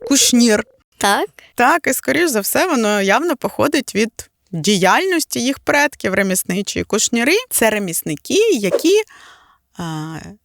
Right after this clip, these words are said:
Speaker 1: зі шкіри вичиняють хутро і роблять різноманітні хутряні вироби. Насправді хутро не мало широкої популярності, їм не користувалася велика кількість людей. Чому?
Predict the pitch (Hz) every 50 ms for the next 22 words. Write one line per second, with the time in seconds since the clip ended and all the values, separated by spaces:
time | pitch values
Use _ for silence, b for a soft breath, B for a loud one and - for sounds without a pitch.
0 | _ 180 170 175 160 - - - - - 190 214 311 392 359 302 196 190 - -
1 | - - 147 160 196 214 202 - - - - - - 196 190 - _ - - -
2 | 190 - _ _ _ _ _ _ _ 165 156 175 214 285 269 233 226 214 - -
3 | 233 - 160 156 170 143 151 151 147 147 160 196 240 254 - - 196 196 - -
4 | 160 - - 170 160 160 190 214 196 156 160 175 139 135 135 123 - - - 247
5 | - 208 - - - 226 262 302 247 196 208 196 - 247 240 - - 180 170 165
6 | 160 202 247 311 403 392 339 - - 294 285 277 269 - - 233 - - 208 -
7 | - 214 214 196 190 190 180 165 165 170 - - 156 160 156 175 226 226 214 190
8 | 185 180 - - 151 151 - - - 147 175 247 349 381 330 - 294 247 254 262
9 | 262 - - 208 - - 233 220 - - 190 - - 190 196 185 180 170 160 -
10 | - 180 180 156 147 160